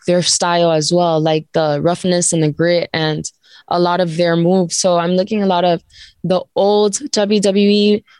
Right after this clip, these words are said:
with the new W W E. And, you know, I'm also brainstorming myself how to add my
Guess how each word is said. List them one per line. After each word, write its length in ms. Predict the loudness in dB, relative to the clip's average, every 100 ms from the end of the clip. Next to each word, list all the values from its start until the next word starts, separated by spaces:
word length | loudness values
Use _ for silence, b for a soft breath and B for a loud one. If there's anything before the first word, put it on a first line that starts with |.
| -4
with 140 | -2
the 80 | 2
new 180 | 2 2
W 200 | 2 2
W 220 | 2 2
E. 120 | 2
And, 360 | 2 0 -2 -2
you 120 | -2
know, 60 | 0
I'm 200 | 0 0
also 260 | 0 0 0
brainstorming 800 | 0 0 0 -2 0 2 0 0
myself 480 | 0 0 0 -2 -2
how 140 | -4
to 100 | -2
add 180 | -4 -2
my 200 | -2